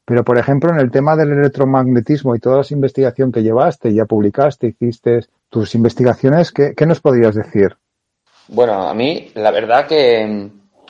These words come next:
Speaker 1: Porque hay muchas, muchas,
Speaker 2: yo
Speaker 1: ¿cómo diríamos? Contradicciones a veces ahí, ¿no?
Speaker 2: Sí, y so-, sí, yo creo que mezclar, mezclamos todos,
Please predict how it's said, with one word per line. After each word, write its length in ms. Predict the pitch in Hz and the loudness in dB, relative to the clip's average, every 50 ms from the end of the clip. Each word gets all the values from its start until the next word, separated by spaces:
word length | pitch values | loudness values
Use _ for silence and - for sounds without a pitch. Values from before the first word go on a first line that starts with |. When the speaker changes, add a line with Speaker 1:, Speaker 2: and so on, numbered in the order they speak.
| _ - | _ -4
Speaker 1:
Porque 240 | 135 131 117 - 156 | -2 -2 0 0 0
hay 40 | |
muchas, 460 | 160 170 180 175 - 180 170 - - - 147 147 - - _ _ _ _ - | 0 2 0 0 0 0 -2 -2 -2 -2 -2 -2 -2 -6 _ _ _ _ -6
muchas, 580 | 139 139 151 160 147 - - 165 160 156 151 | -2 0 0 0 -2 -2 -2 0 0 0 0
Speaker 2:
yo 80 | 131 139 | 0 -2
Speaker 1:
¿cómo 180 | 139 147 147 147 | -2 0 0 0
diríamos? 360 | 143 139 135 127 127 131 - | 2 2 2 0 0 -2 -2
Contradicciones 760 | - 151 143 131 147 139 135 123 - - 156 156 143 131 - | 0 0 0 2 2 0 0 0 -2 -2 -2 0 0 -2 -2
a 60 | 127 120 | 0 0
veces 320 | 120 117 117 127 117 - | 0 0 -2 -6 -8 -4
ahí, 220 | 120 110 104 104 | -4 -2 -2 -2
¿no? 260 | 107 113 139 180 220 _ _ _ _ _ _ _ _ _ _ _ _ _ _ _ _ _ _ _ - | -2 -4 -4 -6 -8 _ _ _ _ _ _ _ _ _ _ _ _ _ _ _ _ _ _ _ -16
Speaker 2:
Sí, 380 | - - - 147 139 123 - 98 | -10 -4 0 2 2 2 0 -2
y 60 | 110 | -4
so-, 300 | 107 - 143 123 - - - | 0 0 0 0 0 -6 -16
sí, 360 | - - - - - 143 110 | -18 -14 -10 -4 -2 -2 0
yo 100 | 110 156 | 0 0
creo 140 | - 208 226 | 2 2 2
que 100 | 220 196 | 2 2
mezclar, 800 | 185 180 160 151 - - 156 156 160 175 196 202 - - - _ _ | 0 0 -2 -2 -2 0 0 2 4 4 2 2 -2 -6 -14 _ _
mezclamos 840 | 117 117 120 120 117 - - - 143 139 160 175 170 165 - - - | -10 -4 0 0 0 -2 -2 0 2 2 2 2 0 -2 -4 -4 0
todos, 640 | - 185 185 156 135 139 165 202 - - - _ | 2 2 2 4 2 2 2 0 -2 -10 -16 _